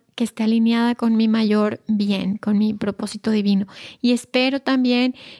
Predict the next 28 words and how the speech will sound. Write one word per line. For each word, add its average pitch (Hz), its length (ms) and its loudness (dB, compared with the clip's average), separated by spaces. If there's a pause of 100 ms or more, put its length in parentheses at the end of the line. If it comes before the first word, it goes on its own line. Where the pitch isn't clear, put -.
que 240 100 -4
toda 233 200 2
la 247 80 4
información 233 600 0
que 240 100 -2
recibas 277 540 -2
también 240 540 0 (240)
esté 226 240 -2
alineada 226 720 0
hacia 240 320 -2
tu 233 200 -4
propósito, 240 880 -4
misión 226 460 -2
de 220 100 -2
vida 277 360 -2 (600)
y 277 160 -4
tu 302 100 -6
mayor 269 340 2
bien 202 320 0
y 226 100 -2
el 220 80 2
de 220 80 0
todos 220 280 2
los 226 220 0
involucrados 208 840 0
en 202 100 -2
este 196 260 -4
proyecto. 190 720 -6